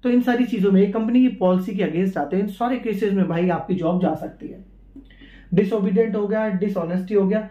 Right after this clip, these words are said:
विलिंगफुल damage, मतलब आपने जानबूझ के कुछ damage कर दिया।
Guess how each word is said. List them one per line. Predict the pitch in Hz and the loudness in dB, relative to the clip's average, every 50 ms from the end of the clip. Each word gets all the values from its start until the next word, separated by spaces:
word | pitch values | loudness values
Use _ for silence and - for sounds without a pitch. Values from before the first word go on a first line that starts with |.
| - - - - _ _ - - | -16 -20 -20 -20 _ _ -14 -6
विलिंगफुल | 156 165 233 254 285 285 240 190 185 - - 254 254 254 208 | 2 4 6 6 6 6 4 2 -2 0 2 4 4 4 2
damage, | 180 175 165 170 175 196 196 175 151 | 2 -2 -2 0 0 0 0 0 -2
मतलब | 175 208 214 254 240 - - 185 | -2 -2 0 0 -2 -2 -2 -2
आपने | 196 214 220 226 226 254 226 254 262 220 | 0 0 0 -2 -2 -2 0 0 0 0
जानबूझ | 180 - 175 180 202 233 240 220 185 - 175 262 302 254 - | 0 0 2 2 2 2 2 0 0 0 2 2 2 2 2
के | - 285 254 | -2 -2 -2
कुछ | - 254 190 - - 175 | -2 -2 -6 -6 -4 -2
damage | 170 165 165 175 196 196 190 | -2 0 2 2 2 2 0
कर | - 180 160 151 | 0 -2 -2 -2
दिया। | 147 170 175 160 131 131 - - | 0 0 0 0 -2 -4 -8 -14